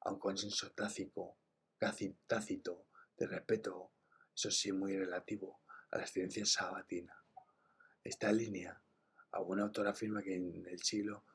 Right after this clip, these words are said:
ocho los españoles llegaron a un acuerdo con el entonces Papa Pablo primero, tras haberse, tras haberles reprochado este comer carne en sábado,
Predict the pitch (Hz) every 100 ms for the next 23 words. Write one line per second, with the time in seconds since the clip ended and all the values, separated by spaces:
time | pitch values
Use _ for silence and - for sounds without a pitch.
0 | - _ - 110 - 104 98 - - 95
1 | 98 101 98 98 98 98 98 95 - 95
2 | 98 - _ - 92 90 90 95 95 101
3 | - 101 98 - _ _ _ - 95 -
4 | _ - - _ - 98 95 - 92 95
5 | 95 87 - _ - _ _ _ - -
6 | 95 107 - - - _ _ - - 95
7 | 98 101 104 104 101 98 98 107 104 101
8 | 101 - 87 90 - - 101 101 - 98
9 | 98 98 98 101 95 92